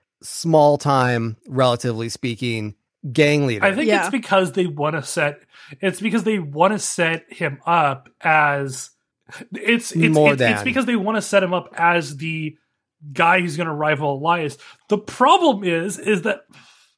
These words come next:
Speaker 2: okay, we're gonna go to wrestling thing here. They're booking him like shit.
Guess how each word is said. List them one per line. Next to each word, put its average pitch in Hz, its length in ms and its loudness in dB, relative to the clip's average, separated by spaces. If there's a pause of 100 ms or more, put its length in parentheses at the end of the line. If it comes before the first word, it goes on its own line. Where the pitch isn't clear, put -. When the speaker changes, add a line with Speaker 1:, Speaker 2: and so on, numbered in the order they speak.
(300)
Speaker 2:
okay, 151 240 0
we're 139 100 -6
gonna 147 180 0
go 165 160 0
to 156 100 0
wrestling 151 380 0
thing 147 140 -6
here. 165 260 -4 (200)
They're 208 260 2
booking 240 300 2
him 170 180 -4
like 160 240 -4
shit. 180 460 -2